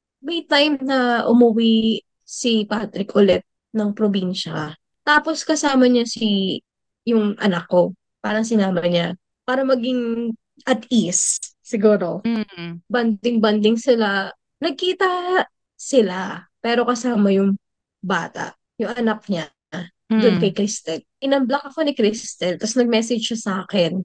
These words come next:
Speaker 1: Nag-send siya sa akin ng mga pictures nung anak ko, tas anak ni Chris-, anak nila, ni Cristel,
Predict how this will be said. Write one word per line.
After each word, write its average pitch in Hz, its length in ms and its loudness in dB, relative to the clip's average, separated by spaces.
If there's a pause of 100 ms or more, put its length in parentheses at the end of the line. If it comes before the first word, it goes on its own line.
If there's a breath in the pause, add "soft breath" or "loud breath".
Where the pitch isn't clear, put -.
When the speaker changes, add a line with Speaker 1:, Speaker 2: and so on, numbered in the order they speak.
(280)
Speaker 1:
Nag-send 226 400 -2
siya 226 140 -6
sa 220 160 -4
akin 214 160 -2
ng 208 100 2
mga 208 160 0
pictures 233 600 -2
nung 214 180 6
anak 190 320 -2
ko, - 160 -6
tas 190 240 -2
anak 190 300 0 (100)
ni 175 140 -8
Chris-, 175 340 -8
anak 233 300 -6
nila, 190 400 -4 (340)
ni 226 80 -6
Cristel, 185 640 -4